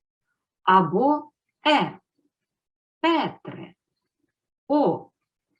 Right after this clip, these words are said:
досить часто в жіночих іменах, Оксано, Ю, в усічених пестливих формах, бабусю,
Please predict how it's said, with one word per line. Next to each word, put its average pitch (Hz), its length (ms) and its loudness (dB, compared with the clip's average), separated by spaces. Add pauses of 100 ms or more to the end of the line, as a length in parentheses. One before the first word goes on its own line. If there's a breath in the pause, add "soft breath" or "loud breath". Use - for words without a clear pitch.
(240)
досить 190 300 -6
часто 196 380 -6
в 196 40 -6
жіночих 180 480 -2
іменах, 233 560 -6
Оксано, 185 800 -2 (560)
Ю, 170 540 0 (300)
в - 100 -10
усічених 233 840 -2
пестливих 165 680 -4
формах, 226 540 -4
бабусю, 180 1080 -4